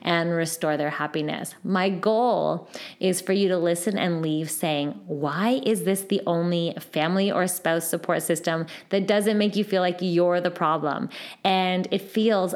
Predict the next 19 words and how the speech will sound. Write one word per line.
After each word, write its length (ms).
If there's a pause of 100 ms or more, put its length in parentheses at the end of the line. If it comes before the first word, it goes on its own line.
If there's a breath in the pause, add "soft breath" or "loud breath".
so 320
energizing, 680
empowering, 600
and 220
uplifting, 800 (300 loud breath)
thinking 580
that 160
you're 180
not 640
going 300
crazy 520
after 460
all. 340 (380)
I 160
am 160
here 320
for 120
you. 340 (440 loud breath)
Finally, 720